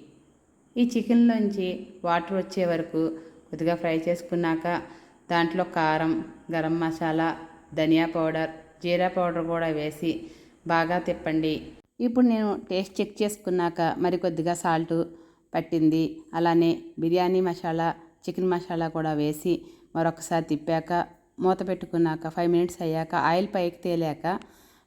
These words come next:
మరొకసారి తిప్పి మనం పక్కన పెట్టుకుని ఉంచుకున్న రైస్ని యాడ్ చేయండి. అంతా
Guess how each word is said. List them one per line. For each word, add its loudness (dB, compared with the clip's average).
మరొకసారి 2
తిప్పి 2
మనం 4
పక్కన 4
పెట్టుకుని 0
ఉంచుకున్న 0
రైస్ని 2
యాడ్ 4
చేయండి. 2
అంతా 4